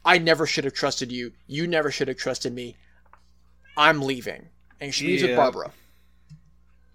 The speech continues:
Speaker 2: Mm-hmm.
Speaker 1: And that's the end.
Speaker 2: On Pegasus.
Speaker 1: That's the end of that issue.
Speaker 2: Yeah, she
Speaker 1: Uh,
Speaker 2: just straight up walked away from the, from the humans that she swore to protect because of learning new information.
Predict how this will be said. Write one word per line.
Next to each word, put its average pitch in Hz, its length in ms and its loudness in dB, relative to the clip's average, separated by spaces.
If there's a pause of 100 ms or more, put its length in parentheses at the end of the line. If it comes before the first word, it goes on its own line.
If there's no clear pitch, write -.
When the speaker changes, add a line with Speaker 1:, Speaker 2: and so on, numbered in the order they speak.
(560)
Speaker 2:
Mm-hmm. 113 220 -12
Speaker 1:
And 131 100 -10
that's 165 160 -2
the 254 180 -2
end. 339 240 0 (340)
Speaker 2:
On 117 200 -10
Pegasus. 123 320 -6
Speaker 1:
That's 214 80 -2
the 233 120 -2
end 254 60 6
of 247 60 2
that 254 140 4
issue. 170 420 -2 (240)
Speaker 2:
Yeah, 196 200 0 (220)
she 175 220 0
Speaker 1:
Uh, 160 80 6
Speaker 2:
just 151 260 2 (160)
straight 147 340 -2
up 147 240 2
walked 98 480 -8
away 147 300 -2
from 147 460 -8
the, 135 640 -2 (1200)
from 117 200 -12
the 127 80 -4
humans 139 380 -4
that 107 120 -4
she 120 120 -10
swore 117 240 -8
to 117 60 -4
protect - 500 -6
because 107 600 -12 (280)
of 113 260 -8
learning 113 340 -6
new 110 140 -8
information. 101 600 -14